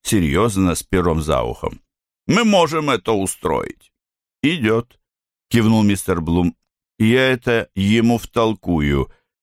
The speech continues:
«Мы?» «Вильям Брайден, Эсквайр, Окленд, Сэнди Маунт». Рыжий Мэри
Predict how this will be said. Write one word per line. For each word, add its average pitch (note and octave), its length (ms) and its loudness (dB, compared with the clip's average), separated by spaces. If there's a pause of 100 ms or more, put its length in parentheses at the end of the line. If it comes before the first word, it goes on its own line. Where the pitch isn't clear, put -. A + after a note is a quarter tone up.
(540)
«Мы?» G#2 880 2 (1400)
«Вильям E3+ 800 2
Брайден, D#2 1200 0
Эсквайр, D#2 880 0 (480)
Окленд, C3 600 0 (460)
Сэнди G#2+ 480 2
Маунт». F2 680 0 (1400)
Рыжий E2 480 2
Мэри D2 560 0